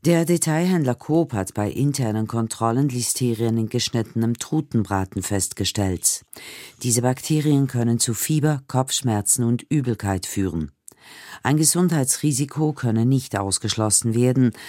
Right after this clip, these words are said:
teilt Coop mit. Darum ruft der Detailhändler die betroffenen Produkte zurück. Es gehe dabei um abgepackten Trutenbraten und diverse Sandwiches mit dem Fleisch. Kundinnen und Kunden,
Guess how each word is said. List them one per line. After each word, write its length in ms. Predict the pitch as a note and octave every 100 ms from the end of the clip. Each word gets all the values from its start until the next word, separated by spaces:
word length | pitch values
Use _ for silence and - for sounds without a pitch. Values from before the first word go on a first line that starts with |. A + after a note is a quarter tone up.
| - -
teilt 300 | A2+ G#2 -
Coop 320 | B2+ A2 -
mit. 460 | A#2 - - - -
Darum 360 | F#2+ A#2+ C#3+
ruft 280 | A#2 G#2+ -
der 80 | G#2
Detailhändler 720 | A2+ G#2 B2+ C#3+ C#3 B2+ B2
die 140 | B2 A#2+
betroffenen 560 | C3 - A2 - A#2+
Produkte 500 | - B2+ A#2+ - C3
zurück. 460 | - C#3 C3+ - - _ _ - - - - -
Es 220 | C#3 C#3
gehe 220 | - F#3 D#3+
dabei 420 | C#3+ C#3 C#3+ B2
um 160 | G2+
abgepackten 840 | - A#2 - B2+ G#2 G#2+ - A#2 G#2
Trutenbraten 800 | D#3 D#3+ D3+ C3+ C3 C3+ C3+ A2+
und 220 | F#2 G#2+
diverse 360 | G#2+ A#2+ A#2+
Sandwiches 720 | A2 A#2+ C3+ D3+ C3 - B2 A#2
mit 160 | G#2+
dem 140 | C3 C3+
Fleisch. 540 | G#2 F2 D#2 - - _ _ - - - -
Kundinnen 580 | - F3 D#3 C3+ A2+ A2
und 120 | G2
Kunden, 520 | - D3 D3 C#3 C#3+